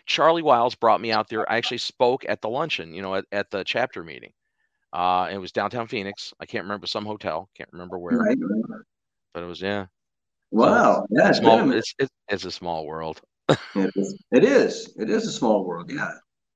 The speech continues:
Speaker 1: So, um, you know, again, you've, you've spent a lot of time working with these organizations,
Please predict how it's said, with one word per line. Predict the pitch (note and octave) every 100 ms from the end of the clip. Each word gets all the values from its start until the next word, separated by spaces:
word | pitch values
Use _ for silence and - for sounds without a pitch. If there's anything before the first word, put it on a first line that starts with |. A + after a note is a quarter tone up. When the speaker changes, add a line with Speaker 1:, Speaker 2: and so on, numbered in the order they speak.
| _ _ _ _ - - - -
Speaker 1:
So, | - E3+
um, | - D#3 -
you | E3+
know, | D3+
again, | D3 F3+ B2
you've, | A#2+ B2
you've | D3+
spent | C#3 D#3 C3+
a |
lot | G#2 A2 B2
of | C3
time | D3 A#2 G#2+
working | G2+ G#2+ G#2+
with | G2
these | F#2
organizations, | G2 F2+ F#2 E2+ F2 F2 G2+ G2+